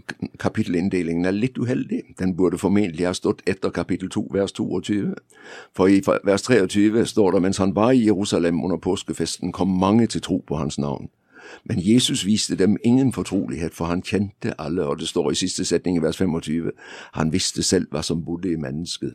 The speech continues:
Og så går vi rett over til beretningen om Nikodemus, hvor Jesus helt tydelig vet hva som bor i mennesket, og ikke lar seg imponere av Nikodemus' vennlige, eh, «Vi tror, du er en lærer som er kommet fra Gud, for ingen kan gjøre de tegn,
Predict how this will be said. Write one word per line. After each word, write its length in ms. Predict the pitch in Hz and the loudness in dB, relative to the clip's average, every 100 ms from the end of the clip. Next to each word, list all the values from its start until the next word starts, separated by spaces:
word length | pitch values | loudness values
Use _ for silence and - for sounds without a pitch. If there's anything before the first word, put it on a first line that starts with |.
| - | -10
Og 100 | 71 | -10
så 100 | - | -4
går 140 | 85 | -4
vi 120 | 80 98 | -2 -2
rett 280 | 110 - | -2 -2
over 280 | - 92 - | 0 0 0
til 120 | - - | -4 -2
beretningen 540 | 80 92 - 78 80 | -2 -2 -4 -4 -2
om 60 | 82 | -2
Nikodemus, 680 | 82 85 90 98 123 - - - - - | -2 -2 0 0 -2 -6 -16 -18 -18 0
hvor 220 | 104 92 | 4 4
Jesus 380 | 92 104 95 90 | 4 2 0 -2
helt 240 | 95 - | -2 -2
tydelig 420 | - 101 101 101 | -2 -2 2 2
vet 240 | 98 107 - | 6 4 4
hva 120 | 90 | -4
som 240 | - 101 90 | 0 0 2
bor 240 | 104 - | 2 2
i 40 | |
mennesket, 600 | 87 82 95 107 - - - - - - - | -2 -2 -2 -4 -8 -12 -12 -20 -18 -8 2
og 160 | 98 - | 2 4
ikke 220 | 127 107 | 4 4
lar 200 | 92 95 | 4 0
seg 240 | - 95 | 0 0
imponere 720 | 78 98 107 107 104 90 123 92 | 0 0 2 4 4 2 0 0
av 160 | 92 | 0
Nikodemus' 680 | 101 98 95 92 101 107 101 85 | 0 0 -2 0 0 0 -2 -4
vennlige, 580 | 98 107 110 101 90 76 - - - - | -2 0 2 0 0 -4 -12 -20 -14 -8
eh, 140 | 71 - 65 | -6 -6 -8
«Vi 80 | 101 | -6
tror, 240 | - 95 | 2 2
du 100 | 76 95 | 2 -2
er 60 | |
en 120 | 85 | -2
lærer 340 | 78 76 82 95 | -2 -2 -4 -6
som 180 | 80 87 | -6 -6
er 60 | |
kommet 300 | 82 80 95 | -4 -4 -4
fra 100 | 92 | -4
Gud, 280 | 87 101 110 | -4 -2 -4
for 160 | - 82 | -2 -2
ingen 280 | 78 98 95 | 0 -4 -2
kan 140 | 87 | -2
gjøre 220 | 87 90 | 0 0
de 100 | 90 | -2
tegn, 460 | 85 92 69 82 | -4 -6 -6 -10